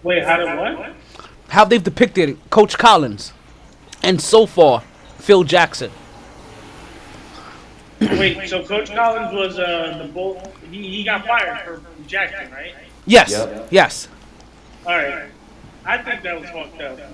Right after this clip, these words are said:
Speaker 1: but at the same time, he had, he had a remarkable, like, relationship with Michael Jordan.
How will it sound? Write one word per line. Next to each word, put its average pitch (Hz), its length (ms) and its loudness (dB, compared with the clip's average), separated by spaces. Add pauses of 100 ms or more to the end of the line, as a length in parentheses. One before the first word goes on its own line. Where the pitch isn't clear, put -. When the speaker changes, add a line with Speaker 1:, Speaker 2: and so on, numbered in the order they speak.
Speaker 1:
but 233 240 -4
at 190 180 -6
the 196 60 -16
same 208 240 -8
time, 196 360 -10 (680)
he 269 140 -8
had, 302 460 -4
he 226 120 -14
had 269 240 -6
a 202 60 -10
remarkable, 196 960 -10
like, 139 360 -8 (1600)
relationship 180 680 -6
with 156 80 -12
Michael 160 300 -8
Jordan. 160 440 -8